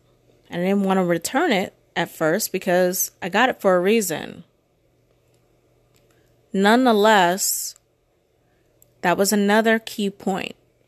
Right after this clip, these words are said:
Once I had finally determined, "You know what? I'll just return it." That was another key point. I could have went into the house,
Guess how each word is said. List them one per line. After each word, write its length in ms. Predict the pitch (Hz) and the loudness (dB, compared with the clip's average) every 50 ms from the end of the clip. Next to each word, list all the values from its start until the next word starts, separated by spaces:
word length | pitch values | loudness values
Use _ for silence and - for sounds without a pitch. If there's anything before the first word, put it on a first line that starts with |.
| _ _ _ _ _ _ _ _ _ _ _ _ _ _ | _ _ _ _ _ _ _ _ _ _ _ _ _ _
Once 280 | - 185 196 220 214 240 | -2 0 0 2 4 2
I 80 | 220 | 2
had 180 | 226 226 196 - | 2 2 -2 -2
finally 380 | - - 190 196 208 214 220 | -4 -6 -4 -4 -4 -4 -4
determined, 800 | 220 220 208 214 - 220 202 202 196 202 196 190 190 190 190 - | -4 -6 -8 -8 -8 -6 -6 -4 -4 -4 -6 -6 -6 -8 -10 -12
"You 140 | - - 185 | -14 -12 -10
know 200 | 185 185 185 185 | -8 -6 -6 -4
what? 420 | 185 190 190 190 190 196 190 185 - _ _ _ _ _ _ _ _ _ _ | -2 -2 0 0 0 0 -2 -4 -8 _ _ _ _ _ _ _ _ _ _
I'll 180 | - 202 208 208 | -4 -2 -2 -2
just 300 | 196 202 208 196 - - | -2 -4 -4 -4 -4 -6
return 400 | 202 196 196 - - 160 143 117 | -6 -6 -6 -6 -8 -8 -8 -8
it." 140 | 67 - - _ _ _ _ _ _ _ _ _ _ _ _ _ _ _ _ _ _ _ _ _ _ _ _ _ _ _ _ _ _ _ _ _ _ _ _ _ _ | -12 -14 -18 _ _ _ _ _ _ _ _ _ _ _ _ _ _ _ _ _ _ _ _ _ _ _ _ _ _ _ _ _ _ _ _ _ _ _ _ _ _
That 100 | - 175 | -4 -2
was 180 | 185 190 196 208 | -2 -2 -2 -2
another 380 | 220 214 214 220 214 226 220 | -2 0 0 0 0 -2 -4
key 260 | 214 - - - 185 180 | -6 -6 -8 -8 -8 -8
point. 420 | - - 165 151 127 98 - - _ _ _ - _ _ _ _ _ _ _ _ | -10 -10 -10 -10 -8 -10 -10 -14 _ _ _ -20 _ _ _ _ _ _ _ _
I 60 | 180 | -12
could 180 | 180 - 185 175 | -6 -2 0 0
have 100 | 170 170 | 0 0
went 220 | 180 175 175 180 | 0 0 2 2
into 240 | 185 190 185 - 185 | 2 0 -2 -2 -4
the 60 | 180 | -4
house, 640 | 175 185 180 180 185 220 277 - - - - - - | -2 0 2 2 2 2 0 -2 -6 -8 -8 -10 -10